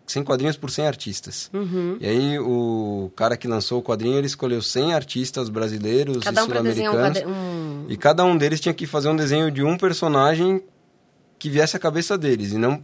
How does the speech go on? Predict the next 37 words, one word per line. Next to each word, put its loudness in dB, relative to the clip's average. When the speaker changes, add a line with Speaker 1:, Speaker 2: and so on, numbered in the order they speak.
Speaker 1:
esses -4
personagens 0
não 0
podiam -4
se -4
re-, -6
se -8
repetir. -4
Então -4
ele -4
teve -2
que -10
juntar -4
todo -8
mundo. 0
Falou, -4
"Ó, -4
esse -8
cara -4
já -6
pegou -6
esse, 0
esse -12
já -8
pegou -6
esse, -2
isso." -10
E -14
fizeram 4
lá 2
cem -2
quadrinhos. -2
E 2
eu 6
fui 4
no 8
lançamento. 4